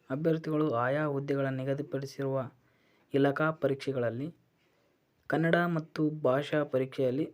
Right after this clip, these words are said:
ಉತ್ತೀರ್ಣರಾಗಿರಬೇಕು. ಮೇಲಿನ ಹುದ್ದೆಗಳಿಗೆ ನಿಗದಿತ ಅರ್ಜಿ ಶುಲ್ಕ ಹಾಗೂ ಪಾವತಿ ವಿಧಾನ ನೋಡೋದಾದ್ರೆ, ಪ್ರವರ್ಗ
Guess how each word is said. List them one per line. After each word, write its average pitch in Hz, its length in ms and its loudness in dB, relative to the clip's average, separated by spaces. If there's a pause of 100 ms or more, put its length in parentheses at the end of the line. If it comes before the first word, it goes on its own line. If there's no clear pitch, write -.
(100)
ಉತ್ತೀರ್ಣರಾಗಿರಬೇಕು. 127 1200 -2 (2250)
ಮೇಲಿನ 160 560 0
ಹುದ್ದೆಗಳಿಗೆ 139 600 -2
ನಿಗದಿತ 139 460 -2
ಅರ್ಜಿ 143 600 -4
ಶುಲ್ಕ 147 340 -4
ಹಾಗೂ 131 480 -4 (680)
ಪಾವತಿ 151 440 4
ವಿಧಾನ 131 500 -2
ನೋಡೋದಾದ್ರೆ, 131 540 -4 (840)
ಪ್ರವರ್ಗ 151 480 6